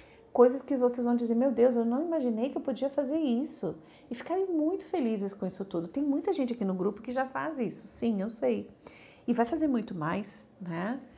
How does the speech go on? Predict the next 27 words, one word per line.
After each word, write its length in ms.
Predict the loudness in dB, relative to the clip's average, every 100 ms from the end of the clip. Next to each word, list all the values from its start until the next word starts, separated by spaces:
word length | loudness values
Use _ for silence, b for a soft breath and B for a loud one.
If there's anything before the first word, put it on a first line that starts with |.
| B B B 2
Ah, 320 | 4 6 4
muita 300 | 4 4 4
gente 240 | 4 2
também 400 | -2 -2 0 0
tá 100 | 0
ainda 220 | 0 0
sofrendo 800 | -2 -4 -8 -2 0 2 0 0
muito, 260 | 0 -2 -4
tá 80 | -4
pesado 800 | -2 -2 -2 -2 0 0 0
esse 180 | -4 -8
ganhar 260 | -6 -4 -4
dinheiro, 460 | -6 -8 -6 -8
tá 100 | -6
pesada 920 | -6 -6 -8 -8 -2 0 2 0 -2 -4 B B B -8
essa 220 | -4 -2
relação 440 | 2 2 0 -2
com 120 | -6 -6
a 40 |
matéria. 540 | -8 -8 -4 -2 -2 -6 B -12
Vamos 380 | 2 2 2 -2
suavizar, 460 | 0 0 2 0
porque 180 | 0 -6
nada 480 | -2 -2 0 -2 -2
disso 260 | -2 -4
vai 120 | -2 -2
mudar. 380 | -2 -2 -4